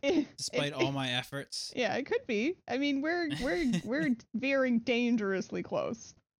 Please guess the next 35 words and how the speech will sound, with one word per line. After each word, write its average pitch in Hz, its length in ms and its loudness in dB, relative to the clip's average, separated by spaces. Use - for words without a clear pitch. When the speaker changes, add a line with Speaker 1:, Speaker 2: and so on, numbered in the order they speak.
Speaker 1:
for 170 120 -2
sure. - 200 -10
Speaker 2:
Yep. 107 360 -8
Speaker 1:
Um, 262 360 4
Speaker 2:
No, 247 60 2
we 143 60 0
are 127 320 0
talking 113 400 -6
Color 107 480 -6
Out 107 260 -8
of 104 240 -8
Space. 139 600 -2
Bring 143 280 0
it 139 140 0
on 131 460 0
back 156 300 0
to 143 220 -4
the 123 100 -8
twenty 202 240 -2
nineteen 180 460 0
science 170 420 -4
fiction 139 440 -4
horror 135 280 -2
movie 131 420 -2
directed 131 400 -4
by 113 280 -2
Richard 113 340 -8
Stanley, 123 500 -2
based 113 380 -4
on 107 220 -6
the 110 80 -6
Color 113 320 -6
Out 107 140 -4
of 107 40 -6
Space - 560 -4